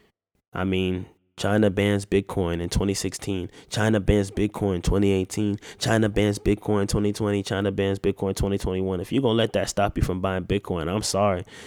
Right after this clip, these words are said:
You're gonna see the news story again year after year, and the price just gonna keep going up and up. I can't make it up. Do your research, learn your history.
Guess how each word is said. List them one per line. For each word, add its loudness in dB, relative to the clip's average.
You're 2
gonna 6
see 2
the 4
news 4
story 4
again 2
year 4
after 0
year, 6
and 0
the 0
price 2
just -4
gonna 0
keep -2
going 0
up 2
and 2
up. -4
I -6
can't -2
make 0
it 2
up. -2
Do 6
your 8
research, 2
learn 0
your 0
history. -2